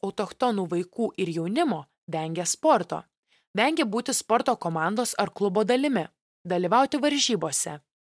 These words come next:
nes Šiaurės Amerikoje daugelio mokyklų komandų ir sporto klubų pavadinimai bei logotipai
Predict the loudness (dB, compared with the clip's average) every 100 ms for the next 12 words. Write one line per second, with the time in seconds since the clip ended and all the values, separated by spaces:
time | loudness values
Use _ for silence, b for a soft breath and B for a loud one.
0 | -4 0 0 2 4 4 4 -2 -2 0
1 | 2 2 0 0 -2 -4 0 2 2 2
2 | 0 0 -2 -2 -4 -2 -2 0 2 2
3 | 2 -2 -4 -2 0 0 0 -2 0 0
4 | 2 0 -2 -2 -2 -2 -2 -2 -2 -2
5 | 0 -2 -2 -4 -2 -2 -4